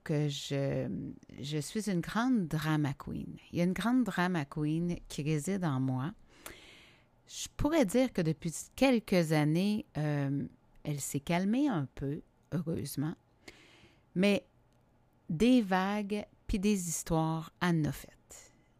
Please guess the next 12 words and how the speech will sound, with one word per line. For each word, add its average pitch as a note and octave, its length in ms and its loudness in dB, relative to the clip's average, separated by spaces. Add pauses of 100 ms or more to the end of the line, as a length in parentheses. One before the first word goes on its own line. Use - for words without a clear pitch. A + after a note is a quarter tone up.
(640)
Et A#3 320 2 (280)
palaille, C#3+ 580 -4 (100)
amène-le G3+ 640 2
ton D3 320 0 (100)
Oscar E3 880 -2
de D#3 400 -2
l'interprétation D#3 1300 -2 (100)
féminine. D#3 960 2 (840)
Je C#3+ 440 4 (120)
crois - 280 4
bien F#3 540 2
que C#3+ 240 2